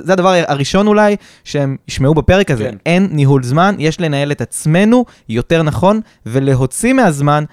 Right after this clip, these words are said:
Speaker 1: הרבה יותר. כי לכולנו, גם לך, גם לי, גם ליוראי שמקליט פה את, את הפרק, וגם לאילון מאסק ולג'ף בזוס, לכולנו יש אותם שעות ביממה,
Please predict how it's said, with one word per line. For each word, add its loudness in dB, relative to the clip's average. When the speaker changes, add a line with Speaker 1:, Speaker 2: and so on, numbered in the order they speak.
Speaker 1:
הרבה 0
יותר. 0
כי -8
לכולנו, 2
גם 2
לך, -2
גם 2
לי, 2
גם 4
ליוראי 4
שמקליט 0
פה 2
את, -4
את -4
הפרק, 0
וגם 0
לאילון 2
מאסק -2
ולג'ף -2
בזוס, 0
לכולנו 0
יש 0
אותם 0
שעות 0
ביממה, 2